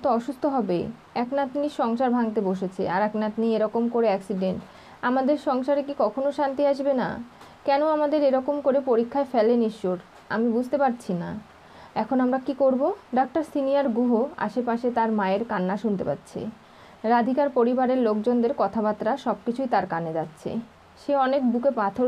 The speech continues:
রেখে এই খবরটা দিতে বাধ্য হয়েছে, তা না হলে তো সারা রাত রাধিকা ফিরবে না। এই টেনশনে বাড়ির লোক আরও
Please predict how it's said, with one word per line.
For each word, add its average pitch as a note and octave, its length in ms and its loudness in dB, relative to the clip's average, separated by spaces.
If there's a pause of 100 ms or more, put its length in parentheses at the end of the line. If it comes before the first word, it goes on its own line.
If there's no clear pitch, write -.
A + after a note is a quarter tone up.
রেখে B3+ 220 0 (380)
এই A#3 200 2
খবরটা A3 380 0
দিতে A3+ 140 -2 (100)
বাধ্য F#3 240 0
হয়েছে, F3 400 -2
তা A#3+ 120 -2 (100)
না C4 140 0
হলে C4+ 240 2
তো D4 80 -2
সারা A#3 280 0
রাত B3 200 0
রাধিকা A3+ 420 0
ফিরবে A3 360 2
না। G#3 60 0 (640)
এই C4 100 2 (560)
টেনশনে C#4 440 0 (120)
বাড়ির A3+ 300 2
লোক B3+ 180 -2
আরও A3 120 0